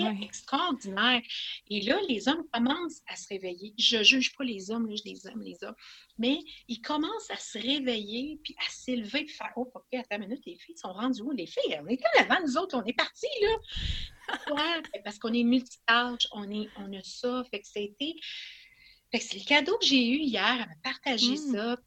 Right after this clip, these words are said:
Speaker 2: c'est des classes privées d'à peu près vingt personnes, euh, maximum, pour qu'on puisse tout échanger. Et l'objectif, c'est de faire, de, de faire vraiment travailler le pendule le plus possible. Moi, c'est un de mes cours que j'adore donner. Et je vais avoir aussi un cours sur, euh, comment travailler avec la boule de cristal, comment développer
Speaker 1: Mm.
Speaker 2: ça.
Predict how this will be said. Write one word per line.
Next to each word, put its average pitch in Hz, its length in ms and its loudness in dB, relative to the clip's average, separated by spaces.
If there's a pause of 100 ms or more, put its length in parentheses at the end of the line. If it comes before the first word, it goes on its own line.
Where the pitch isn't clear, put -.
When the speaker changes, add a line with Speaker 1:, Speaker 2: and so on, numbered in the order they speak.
Speaker 2:
c'est 208 60 -14
des 214 160 -10
classes 320 260 2
privées 247 500 -2
d'à 208 120 -4
peu 196 100 -14
près - 160 -8
vingt 247 220 0
personnes, 220 720 -6
euh, 185 100 -10
maximum, 220 540 -4
pour - 120 -10
qu'on - 140 -12
puisse 214 260 -10
tout 285 100 -8 (100)
échanger. 208 640 -2 (420)
Et 233 260 2
l'objectif, 208 540 -4
c'est 196 160 -14
de - 60 -16 (100)
faire, 196 240 2
de, 190 160 -4
de 185 160 -8
faire 294 300 -4
vraiment 196 320 -6
travailler 185 420 -10
le 190 100 -10
pendule 180 360 -8
le 180 80 -10
plus - 240 -10
possible. 247 440 -4
Moi, 240 140 2
c'est 196 220 -8
un 196 80 -6
de 202 40 -6
mes 190 140 -8
cours 214 220 -10
que - 100 -10
j'adore 175 380 -2
donner. 185 280 -6 (480)
Et - 60 6
je 262 60 2
vais 254 80 4
avoir 262 180 0
aussi 277 220 0
un 302 80 0
cours 277 200 -4
sur, 214 360 -4
euh, 190 260 -4 (320)
comment 226 200 -8
travailler 220 260 -6
avec 220 100 0
la 185 80 -8
boule 190 140 -8
de 196 60 -10
cristal, 226 520 -6
comment 247 260 0 (140)
développer 254 400 -2
Speaker 1:
Mm. - 40 0
Speaker 2:
ça. 202 360 -6